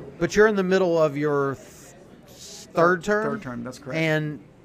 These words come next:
Speaker 1: after twenty ten, which was, you had to go through a,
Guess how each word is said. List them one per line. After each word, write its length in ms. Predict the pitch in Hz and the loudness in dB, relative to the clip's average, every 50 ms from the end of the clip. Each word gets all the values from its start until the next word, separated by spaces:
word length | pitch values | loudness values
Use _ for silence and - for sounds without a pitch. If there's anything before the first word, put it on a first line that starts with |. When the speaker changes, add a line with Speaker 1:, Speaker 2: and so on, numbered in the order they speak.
| - - - - - | -20 -20 -20 -12 -4
Speaker 1:
after 400 | 143 151 170 196 - - 196 175 | 0 0 0 0 0 0 -2 -2
twenty 340 | 147 - 190 190 180 170 156 | -2 -2 -2 -2 -2 -4 -4
ten, 520 | 139 - - 180 165 156 147 143 139 139 | -6 -6 -4 -4 -2 -2 -2 -2 -2 -2
which 360 | 135 139 139 139 139 - - - | -2 -2 -2 -2 -4 -10 -12 -12
was, 440 | 156 160 175 170 170 170 151 - 139 | -8 -6 -2 -2 -2 -2 -4 -6 -8
you 160 | 139 156 190 | -4 -2 0
had 120 | 208 190 160 | 0 0 0
to 40 | 156 | 0
go 160 | 160 160 160 | 0 0 0
through 260 | 151 165 160 151 | 0 -2 0 0
a, 40 | 139 | 0